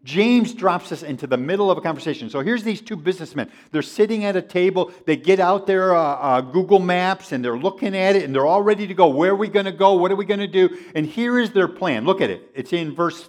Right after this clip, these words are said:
thirteen. Look at their plan. "Today or tomorrow, we will go to such and such a city, spend a year there, buy and sell, and make a profit."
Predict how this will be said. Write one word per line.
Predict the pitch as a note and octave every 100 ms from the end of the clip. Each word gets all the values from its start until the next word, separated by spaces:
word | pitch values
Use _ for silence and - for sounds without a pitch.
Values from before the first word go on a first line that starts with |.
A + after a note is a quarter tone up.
| _
thirteen. | F3 D#3 C3+ G#2
Look | D3+
at | F#3+
their | F#3+
plan. | F3+ E3+ C#3 F2+ C#2+ _ _ _ _ _
"Today | D3+ C#3 F3 A3
or |
tomorrow, | A3 G#3+ F3+ C#3 A#2+
we | A#2 C3
will | B2
go | B2+ C#3
to | C3
such | - F3 F3
and | F3+
such | F#3+ F#3
a | -
city, | - G2 G#2 - _ _
spend | - D#3 E3
a | G#3
year | F#3 E3
there, | D#3+ E3
buy | A#2 A#2+ D#3
and | G3+ F#3
sell, | D#3+ D3+
and | B2+
make | B2 A#2+
a |
profit." | - B2 E2+ -